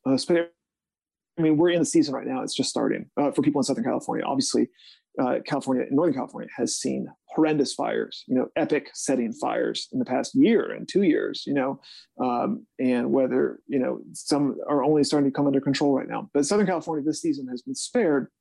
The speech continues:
mostly, but we are entering the season where things start to get scary. And so you'll, have friends, I have friends who will, you know, we just text about it, um, talking about, "Oh, fuck, I had this nightmare."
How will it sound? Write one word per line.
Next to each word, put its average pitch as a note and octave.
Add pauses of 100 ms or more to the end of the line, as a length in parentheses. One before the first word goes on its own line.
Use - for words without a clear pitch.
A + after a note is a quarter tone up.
(120)
mostly, D#3 (100)
but D3
we D3+
are C#3+
entering D3+
the C3
season C3
where A#2+
things B2+
start A2+
to G#2+
get -
scary. - (440)
And C3
so B2+ (120)
you'll, D3+ (220)
have C#3 (180)
friends, D3
I D3+
have C3
friends -
who C#3+
will, C3+ (380)
you D#3
know, C#3+
we D3+
just D3+
text -
about -
it, - (160)
um, B2 (140)
talking D3
about, B2+
"Oh, C3
fuck, C#3
I B2+
had B2+
this A#2
nightmare." C3